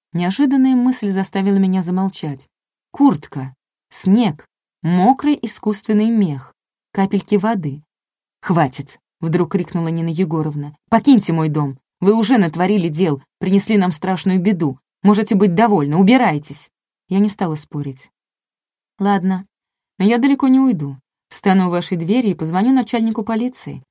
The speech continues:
Пока Пономарев сюда будет ехать, покараулю на выходе, чтобы Азамат не удрал. Убиты два человека. Нам нужно побеседовать с ним. Он любовник Агаты и стопроцентно знает необходимую следствию информацию.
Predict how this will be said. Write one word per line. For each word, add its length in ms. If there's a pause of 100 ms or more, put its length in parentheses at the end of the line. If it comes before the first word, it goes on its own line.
(240)
Пока 260
Пономарев 480
сюда 260
будет 280
ехать, 420
покараулю 540
на 140
выходе, 420
чтобы 320
Азамат 420
не 100
удрал. 480 (220)
Убиты 300
два 180
человека. 560 (340)
Нам 140
нужно 240
побеседовать 640
с 100
ним. 240 (260)
Он 140
любовник 420
Агаты 420
и 140
стопроцентно 840
знает 400
необходимую 540
следствию 460
информацию. 800